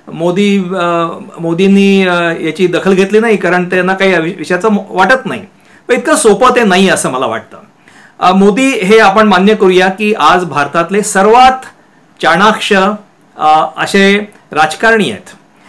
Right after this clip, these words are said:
आणि, अ, त्यांना हे माहिती आहे की त्यांनी जर त्यांच्या भाषणामध्ये, अ, या लोकांबद्दल दोन सहानुभूतीचे शब्द उच्चारले असते तर त्यांची लोकप्रियता आज आहे त्यापेक्षाही जास्त वाढली असती.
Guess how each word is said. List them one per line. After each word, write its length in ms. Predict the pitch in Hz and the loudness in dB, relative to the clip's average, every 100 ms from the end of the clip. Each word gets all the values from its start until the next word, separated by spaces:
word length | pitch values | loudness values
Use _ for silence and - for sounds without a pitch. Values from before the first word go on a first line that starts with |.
| - - | -18 -4
आणि, 380 | 175 262 294 285 | 0 0 0 -4
अ, 200 | - 185 - | -4 -8 -2
त्यांना 240 | 196 277 | 0 2
हे 80 | 311 | 2
माहिती 320 | 311 269 285 | 2 0 0
आहे 80 | 208 | -2
की 160 | 170 220 | -2 -2
त्यांनी 320 | 196 185 233 | 0 0 0
जर 180 | 226 240 | 2 2
त्यांच्या 380 | 233 165 165 214 | 0 -2 2 2
भाषणामध्ये, 680 | 160 - 175 165 127 151 - _ _ - - | 2 -2 -4 -2 -2 -6 -8 _ _ -20 -8
अ, 200 | 165 175 | 0 0
या 280 | 175 175 214 | 2 2 4
लोकांबद्दल 800 | 202 180 208 208 196 165 208 220 - - _ _ | 2 2 0 2 -2 -2 0 0 -2 -16 _ _
दोन 420 | 147 147 226 277 | -6 2 4 2
सहानुभूतीचे 760 | - 196 185 208 208 202 202 214 | 0 -2 2 2 2 -2 -2 0
शब्द 260 | 190 160 175 185 - - | 0 0 -2 -4 -8 -12
उच्चारले 460 | 143 - 175 165 147 | -12 -2 0 0 -2
असते 640 | 143 - 156 107 - - _ - | -4 -4 -4 -4 -12 -20 _ -4
तर 60 | 226 | -2
त्यांची 440 | - 151 147 226 | -2 -4 -4 0
लोकप्रियता 640 | 170 170 208 185 190 190 | 0 0 0 2 2 2
आज 340 | 220 147 190 220 | 0 2 2 2
आहे 180 | 190 - | 0 0
त्यापेक्षाही 520 | 208 208 214 277 285 | -2 0 -2 -2 0
जास्त 280 | 240 220 208 | 0 0 0
वाढली 340 | 151 127 120 | 0 0 -4
असती. 240 | 110 - | -6 -14